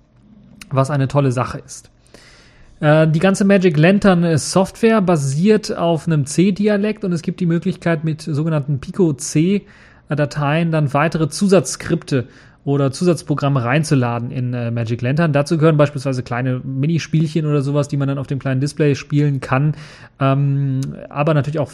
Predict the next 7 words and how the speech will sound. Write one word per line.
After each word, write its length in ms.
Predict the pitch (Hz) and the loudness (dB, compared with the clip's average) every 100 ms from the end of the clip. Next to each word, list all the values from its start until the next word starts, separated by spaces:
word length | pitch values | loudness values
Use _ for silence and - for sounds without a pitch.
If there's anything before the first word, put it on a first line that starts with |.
| - - - | -14 -20 -12
irgendwelche 340 | 156 139 127 | -6 -4 0
nützlichen 420 | 131 147 147 135 | 0 0 -4 -4
Funktionen, 640 | 127 131 - 131 131 135 123 | -4 -8 -4 -2 0 0 -2
was 160 | 117 | -4
weiß 160 | 127 117 | -6 -6
ich, 280 | 127 - 135 | -8 -8 -10
äh, 200 | 120 | -10